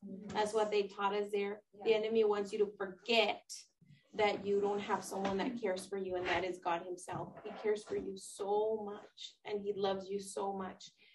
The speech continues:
Speaker 2: And you can say, "Noemi, that's not true. Prove it to me." I have a letter from him to you.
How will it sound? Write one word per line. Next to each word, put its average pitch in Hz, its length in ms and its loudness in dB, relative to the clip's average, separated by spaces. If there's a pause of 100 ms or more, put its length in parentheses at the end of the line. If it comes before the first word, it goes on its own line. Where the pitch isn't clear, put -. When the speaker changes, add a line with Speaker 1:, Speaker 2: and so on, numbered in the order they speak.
(200)
Speaker 2:
And 226 140 4
you 233 140 -4
can 247 180 0
say, 226 280 0
"Noemi, 220 360 0
that's 214 280 -4
not 226 180 -4
true. 247 280 -10 (100)
Prove 262 240 -6
it 240 140 -4
to 214 140 -2
me." 202 220 -6
I 214 60 -8
have 233 180 -2
a 233 80 -2
letter 208 280 0
from 190 260 -8
him 185 200 -6
to - 100 -12
you. 185 180 -10